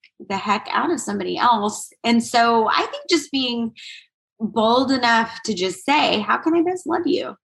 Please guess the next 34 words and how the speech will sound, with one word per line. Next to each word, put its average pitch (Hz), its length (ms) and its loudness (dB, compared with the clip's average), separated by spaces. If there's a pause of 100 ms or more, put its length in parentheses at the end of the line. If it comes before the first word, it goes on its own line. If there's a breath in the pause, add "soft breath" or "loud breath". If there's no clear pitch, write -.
right 180 220 0
now? 160 320 0
Like, 165 280 -2 (360 loud breath)
do 214 80 2
you 214 100 4
want 214 140 2
me 214 80 2
to 214 60 -10
come 214 200 0
over, 269 640 2
or 220 240 4
can 226 180 4
I 226 80 6
just 226 260 -2
pick 233 120 0
up 180 140 0
the 170 80 2
kids? - 640 -4 (320 soft breath)
Would 220 120 4
it 208 60 4
be 214 80 4
helpful 202 420 0
for 190 120 -4
me 180 120 4
to 180 200 2 (360)
pick 214 180 -4
the 196 80 0
kids 170 320 0
up 180 200 0
and 160 300 0 (100)
bring 208 160 2
them 202 140 2
over 185 260 2
and 175 220 4